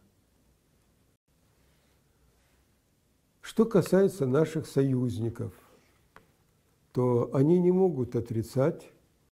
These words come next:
э, роли и значения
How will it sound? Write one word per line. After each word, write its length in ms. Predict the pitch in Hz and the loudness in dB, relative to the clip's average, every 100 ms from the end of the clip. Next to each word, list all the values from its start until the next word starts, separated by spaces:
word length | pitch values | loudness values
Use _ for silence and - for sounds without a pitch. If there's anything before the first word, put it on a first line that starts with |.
| _ _ _ _ _ _ _ _ _ | _ _ _ _ _ _ _ _ _
э, 640 | - 113 107 104 101 104 110 | -10 -6 -6 -6 -8 -10 -8
роли 560 | 113 113 143 151 151 147 | -4 0 2 2 0 -4
и 180 | - | -4
значения 960 | 127 117 117 - 127 127 131 131 131 | -2 -2 -4 -4 -4 -2 -2 -4 -6